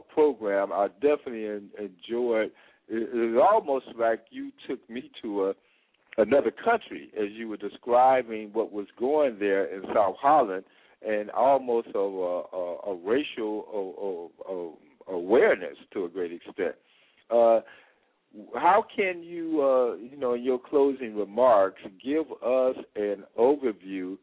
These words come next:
of, uh, Holland as it relates to, uh, Ben, uh, Harbor and, uh, also as it relates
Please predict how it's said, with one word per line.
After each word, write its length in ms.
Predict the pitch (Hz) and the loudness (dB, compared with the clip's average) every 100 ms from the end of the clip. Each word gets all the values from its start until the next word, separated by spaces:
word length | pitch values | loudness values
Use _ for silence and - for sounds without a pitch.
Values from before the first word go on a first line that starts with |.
| _ _ _ _ | _ _ _ _
of, 300 | 107 104 101 98 | 2 4 2 2
uh, 240 | 101 98 | 4 4
Holland 640 | 101 - 143 147 117 107 104 - _ | 2 2 4 4 2 -4 -8 -18 _
as 200 | 107 107 104 | -6 -6 -6
it 100 | 104 | -8
relates 500 | 101 95 117 143 - _ - | -8 -4 -2 -2 -4 _ -14
to, 320 | 123 117 113 107 _ _ _ _ _ _ | -10 -8 -10 -14 _ _ _ _ _ _
uh, 500 | 98 98 95 92 92 82 87 | 0 2 2 0 -2 -6 -2
Ben, 440 | 123 127 127 120 | 0 2 0 -2
uh, 680 | - 104 101 98 98 95 - | -2 0 2 4 2 0 -4
Harbor 600 | - 127 127 127 120 110 - | 2 4 4 4 2 0 -2
and, 460 | 123 131 123 120 117 | 0 2 2 0 -6
uh, 360 | 69 104 104 101 | -4 0 2 2
also 880 | - 113 127 127 - 110 104 104 104 _ _ _ _ | 2 4 4 2 -4 -4 -2 -2 -6 _ _ _ _
as 140 | 110 107 | -2 0
it 60 | |
relates 420 | 107 98 120 120 | -2 0 0 0